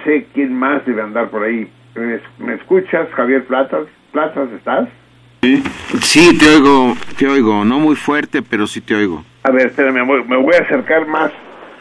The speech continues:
Speaker 1: al teléfono. Es que no lo quiero sacar del trono, el teléfono, porque se le vaya a descargar la pila y se com-, y entonces tengan ustedes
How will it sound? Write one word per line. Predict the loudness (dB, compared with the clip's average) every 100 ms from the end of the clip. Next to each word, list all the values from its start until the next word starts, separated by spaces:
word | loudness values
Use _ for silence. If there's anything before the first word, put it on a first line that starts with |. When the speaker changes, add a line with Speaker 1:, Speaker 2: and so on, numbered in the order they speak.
| -18 -18 -20 -20 -20 -16 -4
Speaker 1:
al | 0 2 2 0
teléfono. | 0 2 4 2 0 0
Es | 0 -2 -2
que | 0 2 4 2 2 0 -2
no | -4 0 4
lo | 4 4 2
quiero | 2 6 6 6 2 0
sacar | -2 0 2
del | 2 0
trono, | 0 0 2 2
el | 0
teléfono, | 0 0 0 0 0
porque | 0 0 -2 -4 -8 -4 -2 -2 -4 -6 -10 -12 -14 _ _
se | -6
le | 0
vaya | 0 2
a |
descargar | 0 -2 -2 0 -2
la | -2
pila | -4 0 2 2
y |
se | 0 -4
com-, | -6 -14 -16 _ -20 -20 -20 -20 -20 _ _ _ -6
y | -6
entonces | -2 -2 -2 -4 -6
tengan | -4 -2 -4
ustedes | -6 -6 0 0 2 2